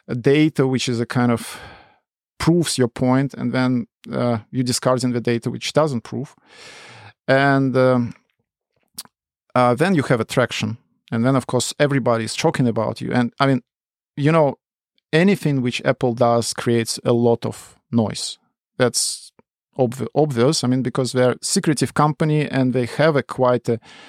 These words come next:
dent in the u-, universe. I mean, they already done it in the several fields, so everybody expecting them. So what I can say, uh, if you develop a non-invasive glucose,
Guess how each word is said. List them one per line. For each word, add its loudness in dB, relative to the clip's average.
dent 2
in 4
the 6
u-, 2
universe. 2
I 0
mean, 0
they 2
already 2
done 2
it -2
in -2
the 0
several 0
fields, 0
so -2
everybody 2
expecting -2
them. -4
So 2
what 2
I 2
can 0
say, 2
uh, 4
if 0
you 0
develop 2
a 0
non-invasive 0
glucose, -2